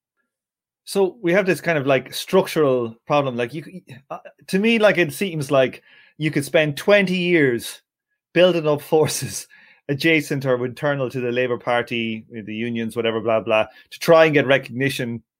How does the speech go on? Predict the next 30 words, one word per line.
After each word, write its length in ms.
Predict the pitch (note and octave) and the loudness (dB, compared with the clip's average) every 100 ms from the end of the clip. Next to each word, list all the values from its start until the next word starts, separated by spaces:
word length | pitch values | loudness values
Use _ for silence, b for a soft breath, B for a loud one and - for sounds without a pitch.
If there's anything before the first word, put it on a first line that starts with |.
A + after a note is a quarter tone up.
| - | -4
And 160 | B2+ | -4
you 80 | C3 | -2
might 180 | C#3+ C#3+ | 0 2
win 220 | C#3+ D3+ | 2 2
recognition 640 | C3+ B2+ G#2+ B2+ A#2+ A#2+ | 2 0 -4 -6 -6 -8
for, 260 | A2 A#2+ A2+ | -2 0 2
uh, 320 | A2 G#2+ G#2+ - b b b - | 2 2 0 -4 b b b 0
the 140 | A#2+ | 0
ability 500 | - C3+ C3 C3 A#2 | 2 2 2 0 -4
for 260 | - A#2 A2+ | -2 0 0
a 40 | |
communist 680 | - B2+ B2 A#2 A2+ G#2+ - _ _ _ _ _ _ _ _ | 0 0 0 -2 -4 -6 -14 _ _ _ _ _ _ _ _
element 540 | C3+ C3 B2 A#2 A2+ B2 | 4 4 4 -2 -4 -4
or 140 | A2+ | -2
whatever 440 | A2+ A2+ A2 A2 - | 0 0 0 -2 -6
t-, 80 | - | -4
faction 460 | C3 A#2 - B2 | -2 -2 -4 -8
to, 280 | - A#2+ A2 b b b - | -6 -6 -8 b b b -6
to 180 | C3+ | -4
be 240 | B2+ A#2+ A2+ | -2 -2 -2
affiliated 720 | A2 C3+ B2 A#2+ A#2 A#2 G#2+ | 0 0 0 2 2 0 -6
to 220 | B2+ A2+ | -4 -2
it. 100 | A2 - b b | -4 -8 b b
And 200 | B2 B2+ | -2 0
then 200 | C3+ D3+ | 2 2
they 100 | C#3 | 2
just 240 | C#3 C3 - | 2 0 -2
come 220 | C#3 B2 | -2 0
and 120 | A#2 | 0
they'd, 280 | A#2 A#2 | 0 0